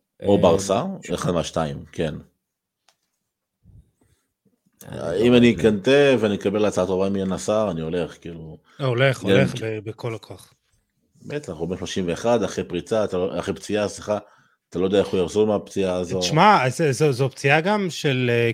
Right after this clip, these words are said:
Speaker 3: קרע באמסטרינג, וקרע באמסטרינג של, אני לא טועה, הוא נדרש, אה, ניתוח ארבעה חודשים. אז אתה יודע, בן אדם שרץ, אה, המון, אז אני לא יודע בדיוק איך הוא יחזור, ואתה יודע, אם אני ברסה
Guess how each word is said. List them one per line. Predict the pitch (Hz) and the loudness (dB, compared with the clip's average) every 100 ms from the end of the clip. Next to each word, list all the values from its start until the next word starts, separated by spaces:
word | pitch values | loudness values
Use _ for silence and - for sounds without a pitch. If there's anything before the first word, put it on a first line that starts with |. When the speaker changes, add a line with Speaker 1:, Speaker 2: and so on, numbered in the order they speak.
| - | 0
Speaker 3:
קרע | 151 151 | 0 2
באמסטרינג, | 170 131 170 185 - 170 120 | 2 0 0 -4 -6 -6 -6
וקרע | 107 - 139 151 | -10 -8 -6 -4
באמסטרינג | 143 156 165 180 | -4 -6 -6 -12
של, | 143 131 107 104 _ _ _ _ _ | -10 -12 -14 -18 _ _ _ _ _
אני | 120 | -8
לא | |
טועה, | 127 147 | -4 -2
הוא | 139 131 117 | -2 -2 -6
נדרש, | 123 120 120 110 120 143 - | -8 -6 -6 -4 -4 -4 -4
אה, | 139 | -6
ניתוח | 113 107 - 180 151 120 | -6 -10 -4 -2 -4 -8
ארבעה | 104 123 | -6 -6
חודשים. | 127 131 107 - 190 185 135 - _ _ _ _ _ _ | -6 -12 -12 -10 -6 -4 -6 -12 _ _ _ _ _ _
אז | |
אתה | - 113 | -10 -2
יודע, | 107 151 135 113 | 4 6 6 2
בן | 110 117 | -4 -4
אדם | 120 143 | 0 0
שרץ, | 131 160 135 143 139 - | 0 0 2 0 -2 0
אה, | 147 131 | 0 0
המון, | 131 135 147 151 160 _ _ _ - | -2 0 2 0 -4 _ _ _ -8
אז | 123 | -4
אני | 120 | -2
לא | |
יודע | 135 139 | -2 -2
בדיוק | 123 131 131 | -4 -6 -6
איך | 143 | -8
הוא | - 139 | -6 -6
יחזור, | 120 110 110 147 180 160 113 | -6 -6 -2 0 0 -2 -12
ואתה | 107 117 113 113 110 110 101 _ _ _ _ _ - | -8 -6 -6 -8 -12 -18 -20 _ _ _ _ _ -12
יודע, | 127 135 | -4 0
אם | 131 | 0
אני | 123 127 | -2 -2
ברסה | 123 131 135 160 143 127 | -2 -2 -2 -4 -2 -2